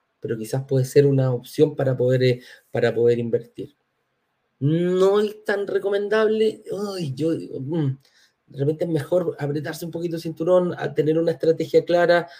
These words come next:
saber para dónde va y disfrutar de la vacancia. La vacancia puede ser muy peligrosa, muy, muy, muy, muy peligrosa. Números, al final te puede dar números rojos y eso es lo que no queremos,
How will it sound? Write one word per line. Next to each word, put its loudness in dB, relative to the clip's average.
saber 2
para 2
dónde 4
va 2
y -10
disfrutar -4
de -4
la -2
vacancia. -8
La 0
vacancia 2
puede 4
ser -4
muy 0
peligrosa, -6
muy, 6
muy, 0
muy, -2
muy -2
peligrosa. -4
Números, 0
al -2
final 0
te -4
puede 2
dar 2
números 0
rojos -4
y -6
eso -8
es -2
lo -4
que -6
no -2
queremos, -4